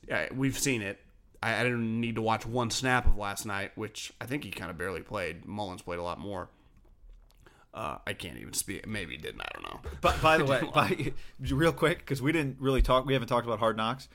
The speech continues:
Speaker 2: Just, this is the same. Did you see this? I mean, of course you saw it. When Gruden gets on the head, says, like, "Let's, let's see this guy, Nathan Peterman, that you guys hate." And then after the game was like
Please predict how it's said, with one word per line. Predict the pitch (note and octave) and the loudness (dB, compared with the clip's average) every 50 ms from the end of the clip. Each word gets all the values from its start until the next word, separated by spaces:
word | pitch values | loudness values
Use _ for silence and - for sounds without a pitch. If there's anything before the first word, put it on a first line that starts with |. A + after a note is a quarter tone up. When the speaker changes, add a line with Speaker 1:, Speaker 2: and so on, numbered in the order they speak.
| - - - - | -20 -20 -8 0
Speaker 2:
Just, | C3+ C3+ C3+ C3+ - | 2 2 2 2 2
this | - D3+ D3 D3+ | 2 2 2 2
is | C#3+ C3+ | -2 -2
the | A#2+ | -4
same. | G#2+ - - C3 B2 B2+ C3 | -4 -2 0 0 0 0 0
Did | - B2 A#2 - | -2 -4 -2 -2
you | C#3+ E3+ D3+ | -2 -2 -2
see | - - - D#3+ D#3 D#3 | -2 -2 0 0 0 0
this? | C3+ C#3 - - - _ - | -2 -4 -6 -6 -10 _ -6
I | - B2+ | -4 -4
mean, | A2+ G#2+ | -2 -2
of | G2+ - - - - - | -4 -6 -8 -12 -6 -2
course | - C3+ B2+ - | 0 0 0 -2
you | G#2+ | -4
saw | - - B2 A2 F#2+ | -2 0 2 2 2
it. | E2 - - - - - - - - - | 0 -4 -10 -20 -20 -20 -20 -20 -10 -2
When | A2 A#2+ A#2+ A2+ A2 - - - | 2 2 4 2 2 -2 -6 -2
Gruden | A2 A#2 C#3 C#3+ C3 | 4 6 6 6 6
gets | B2 C3 B2+ | 6 4 6
on | C#3 C3 A#2+ | 6 4 6
the | A2 | 6
head, | A#2+ B2+ B2+ | 6 4 4
says, | - C3+ G#2+ | 4 0 2
like, | G#2 A2 G#2+ | 4 2 4
"Let's, | A#2 E3+ G3+ F#3+ - - - - | 6 4 4 4 4 0 -2 -4
let's | - E3 F3+ F3+ - | 2 2 2 2 4
see | - - F3+ F3+ | 0 0 0 2
this | E3+ D#3+ C#3 | 2 0 2
guy, | C3+ F3+ E3 D#3 D3+ | 4 6 8 8 8
Nathan | C#3+ C#3+ D#3+ E3 D#3 C#3 D3 C3+ | 8 8 8 8 8 6 2 0
Peterman, | C3+ - E3 F3+ E3 D#3 D3 C#3 C3 B2 | 4 6 8 8 10 8 8 8 6 6
that | B2 B2+ | 4 4
you | C#3+ D#3+ D#3+ | 4 4 6
guys | D3 D3 C3+ C3 C3 B2 | 8 10 10 10 8 8
hate." | - C#3+ D3+ D3 B2+ - - - | 8 8 10 10 8 6 6 6
And | C#3 C#3 | 8 8
then | D#3+ D#3 | 8 8
after | D3 D#3 D#3 E3 D3 F3 | 10 10 10 10 8 6
the | E3+ D#3 C#3+ | 4 4 6
game | C3 C#3 C#3+ D3 D3+ | 8 8 8 8 6
was | D3 C3 B2 | 4 4 4
like | B2 G#2+ F#2+ | 4 2 0